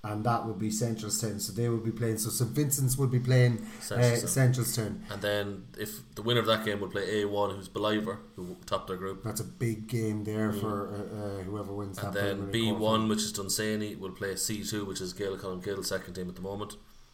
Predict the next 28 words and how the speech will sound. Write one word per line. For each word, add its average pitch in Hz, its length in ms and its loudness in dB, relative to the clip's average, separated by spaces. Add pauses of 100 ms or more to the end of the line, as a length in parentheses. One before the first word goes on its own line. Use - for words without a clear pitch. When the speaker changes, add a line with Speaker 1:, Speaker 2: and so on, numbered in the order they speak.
(440)
Speaker 2:
And 98 140 -6
then 95 160 -2
C 113 240 2
one, 107 360 0
who 101 140 -6
are 92 60 -2
Summerhill 107 400 2
at 104 60 0
the 107 80 -4
moment, 98 260 -4
are 90 60 -12
playing 98 260 -2
A 101 220 -2
three, 98 440 -6
who 92 140 -6
are 90 80 -2
Mila. 98 520 -2 (920)
And 95 160 -8
then 95 220 -2
B 110 260 -2
two, 107 540 -2
which - 340 -6
is, 95 540 -6 (520)
uh, 90 220 -8
Saint 90 320 -6
Vin-, 101 180 -6
oh, 113 60 -4
sorry, 104 280 2